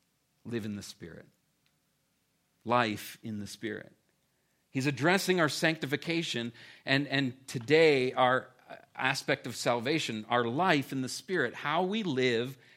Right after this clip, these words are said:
as a community is directly connected to our salvation.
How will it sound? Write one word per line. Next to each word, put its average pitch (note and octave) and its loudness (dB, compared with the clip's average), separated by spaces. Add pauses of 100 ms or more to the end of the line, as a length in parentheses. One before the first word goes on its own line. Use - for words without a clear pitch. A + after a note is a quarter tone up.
(240)
as C#3+ 6
a C#3+ -2
community C3+ -4 (180)
is A#2 -6
directly F3+ 0
connected F#3 -4 (600)
to D3 0
our C#3 4
salvation. B2+ -2